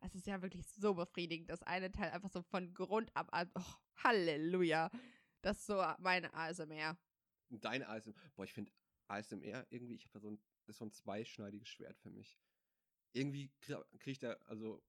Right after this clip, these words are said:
Speaker 2: ultra das Kribbeln, immer wenn ich A S M R hab, also so positives Kribbeln, so ein entspanntes Kribbeln im ganzen Körper. Aber irgendwie find ich das auch sehr strange, A S M R.
Speaker 1: Ich find's eklig. Das ist gar nicht meins. Ich find's richtig so, uh,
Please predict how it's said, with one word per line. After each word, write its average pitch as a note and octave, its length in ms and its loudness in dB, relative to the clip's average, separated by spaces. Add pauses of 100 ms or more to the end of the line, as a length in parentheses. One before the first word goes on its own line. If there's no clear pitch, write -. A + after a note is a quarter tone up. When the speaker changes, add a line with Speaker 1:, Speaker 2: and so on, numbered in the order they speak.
(180)
Speaker 2:
ultra D3 280 -2
das A#2 220 -8
Kribbeln, A#2+ 500 0
immer G#2 160 -2
wenn G2+ 120 -4
ich - 140 -12
A F#2+ 120 -4
S F#2+ 120 -8
M G2+ 200 -8
R A#2+ 360 -8 (140)
hab, A#2 160 -12
also G#2 160 -12
so G2 140 -8
positives G#2+ 600 -8
Kribbeln, A#2 460 -6 (560)
so - 80 -12
ein - 80 -10
entspanntes A2 580 -8
Kribbeln A2 480 -4
im A2 100 -12
ganzen C#3 320 -6
Körper. B2+ 600 -2 (360)
Aber G#2+ 140 -10
irgendwie A2+ 200 -6
find A2+ 180 -4
ich G#2 80 -8
das - 140 -14
auch F#2 100 -6
sehr G2 180 -6
strange, - 440 -14 (100)
A - 160 -16
S - 140 -18
M - 140 -20
R. - 140 -10
Speaker 1:
Ich F3 120 -12
find's E3+ 240 -10
eklig. D#3 420 -10 (1200)
Das F3+ 120 -16
ist - 80 -20
gar C3 180 -10
nicht - 140 -18
meins. E3+ 300 -14 (1300)
Ich F3 100 -18
find's F3+ 140 -12
richtig F#3 280 -10
so, - 140 -8
uh, F3+ 440 -8